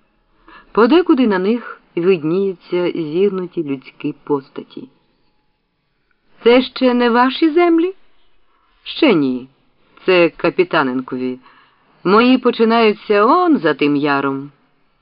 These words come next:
"І скільки їх у вас?" "П'ять тисяч десятин".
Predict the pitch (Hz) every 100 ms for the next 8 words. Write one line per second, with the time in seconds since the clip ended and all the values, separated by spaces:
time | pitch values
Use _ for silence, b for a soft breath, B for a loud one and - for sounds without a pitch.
0 | _ _ B B B 339 370 - 208 180
1 | - 208 214 220 254 254 269 _ _ _
2 | _ _ - _ _ _ 160 156 147 147
3 | - 170 180 185 175 208 254 254 143 123
4 | 139